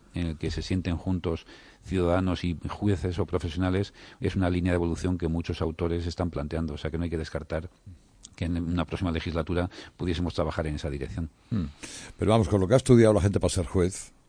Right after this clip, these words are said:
Speaker 2: ¿eh? Que <laughs> ahora venga aquí uno y diga, "No, pues mira, voy a juzgarlo yo".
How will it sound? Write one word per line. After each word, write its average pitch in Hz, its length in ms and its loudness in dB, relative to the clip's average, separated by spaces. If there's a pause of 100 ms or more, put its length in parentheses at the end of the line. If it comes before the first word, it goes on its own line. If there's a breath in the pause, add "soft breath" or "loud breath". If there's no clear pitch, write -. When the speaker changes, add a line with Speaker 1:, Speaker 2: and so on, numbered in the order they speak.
Speaker 2:
¿eh? 87 220 0 (180)
Que 78 240 0
<laughs> 69 520 -2
ahora 90 200 0
venga 95 340 2
aquí 87 220 0
uno 87 340 0
y 78 120 -6
diga, 78 260 -2
"No, 104 160 2
pues 87 140 0
mira, 95 160 0
voy 95 120 0
a 104 60 0
juzgarlo 101 460 0
yo". 67 160 -6